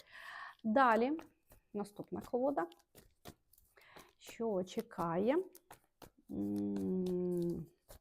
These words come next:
тільців, тільців в грудні,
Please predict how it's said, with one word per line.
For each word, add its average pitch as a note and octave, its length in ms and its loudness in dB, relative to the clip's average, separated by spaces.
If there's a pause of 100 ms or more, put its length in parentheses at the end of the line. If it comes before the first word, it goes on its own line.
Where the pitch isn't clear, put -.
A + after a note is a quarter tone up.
(100)
тільців, A#3+ 520 -4 (1160)
тільців A3 680 -6
в A#3 260 -2 (640)
грудні, E3 480 -10